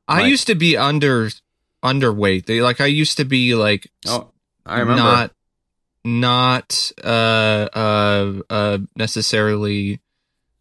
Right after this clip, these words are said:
Speaker 1: a healthy weight for my size. So now, like,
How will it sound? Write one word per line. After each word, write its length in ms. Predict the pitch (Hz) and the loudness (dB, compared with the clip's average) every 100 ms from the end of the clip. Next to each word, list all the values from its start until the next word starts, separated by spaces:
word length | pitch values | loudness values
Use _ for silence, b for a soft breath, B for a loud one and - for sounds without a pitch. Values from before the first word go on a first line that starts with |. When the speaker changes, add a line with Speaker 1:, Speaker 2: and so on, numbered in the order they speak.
| - | -4
Speaker 1:
a 140 | 110 95 | -2 -2
healthy 520 | 117 107 110 113 104 | 0 0 0 -2 -2
weight 420 | 101 101 107 - | 0 0 0 -4
for 120 | - | -4
my 200 | 107 98 | -2 -2
size. 760 | 92 104 98 101 117 123 - - _ - _ _ _ - | -4 -2 0 2 0 0 -6 -12 _ -20 _ _ _ -6
So 580 | 131 113 113 113 - - | 0 2 2 2 -2 -6
now, 380 | 123 117 123 127 | 0 2 2 2
like, 340 | 120 107 - | 0 -2 -6